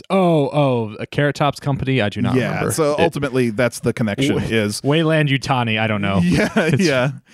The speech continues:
Speaker 2: Uh, whoever Carrot Top is, he, he has a, a normal, like, just, well, I say normal, that's not what I mean. What I mean is he doesn't have, like, a villain name. He has just, like, a name,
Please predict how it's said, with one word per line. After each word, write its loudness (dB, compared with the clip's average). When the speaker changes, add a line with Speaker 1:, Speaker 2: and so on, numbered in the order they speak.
Speaker 2:
Uh, 0
whoever 0
Carrot 0
Top 0
is, -2
he, 0
he 0
has 0
a, 0
a 0
normal, 0
like, -2
just, -4
well, 0
I 0
say -2
normal, -2
that's -4
not -2
what -6
I -6
mean. 0
What 0
I 0
mean 0
is 0
he -2
doesn't -2
have, 0
like, -2
a -2
villain -2
name. -4
He -2
has 0
just, -6
like, -2
a 2
name, 2